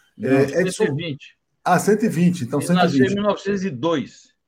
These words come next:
Speaker 2: Ah, ok, então cento e vinte.
Speaker 1: Cento e vinte.
Speaker 2: Edson Doviso, "Lula foi épico, né?" Miriam Pereira, "Perceberam que Tebet e Ciro quase não transferiram votos pro Lula? É um bom tema, o Paulo vai falar sobre isso também."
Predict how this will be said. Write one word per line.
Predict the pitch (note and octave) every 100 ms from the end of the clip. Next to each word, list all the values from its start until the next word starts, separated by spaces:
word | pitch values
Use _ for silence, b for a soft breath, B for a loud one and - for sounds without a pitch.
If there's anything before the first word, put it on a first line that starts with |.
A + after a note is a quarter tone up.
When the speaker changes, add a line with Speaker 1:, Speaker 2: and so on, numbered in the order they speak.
| _ -
Speaker 2:
Ah, | D3 E3+ F3 F3
ok, | D3 C#3+ B2
então | A#2 C#3+
cento | C#3 D#3+ F3
e | D#3
vinte. | B2 A2+ - -
Speaker 1:
Cento | C#3 D3
e | C#3+
vinte. | C3
Speaker 2:
Edson | F3 F3+ F#3+
Doviso, | F3+ E3+ D3+ C3 A2+
"Lula | A2+ B2+ D3+ G#3 A3 A3
foi | - G3 D3+
épico, | D#3 - - A2
né?" | C3 F3+ F3+ B B _ _
Miriam | F3+ A#3 A3+
Pereira, | F#3+ D#3 C#3+
"Perceberam | G3 F#3+ G3+ A3+ G3
que |
Tebet | - F3+ F3+ -
e |
Ciro | C3 E3+ D3
quase | E3 F3+ E3+
não | E3
transferiram | D#3 D3 - C3 D#3 A#2+
votos | A2+ D#3 D#3
pro | - B2+
Lula? | D#3 E3
É | C#3
um | C#3
bom | E3+ F3+
tema, | D#3 D#3
o | C#3+
Paulo | D3 D#3
vai | D#3
falar | D#3 C#3
sobre | C3+ D#3 C3+ C3+
isso | C3+
também." | C#3+ A2+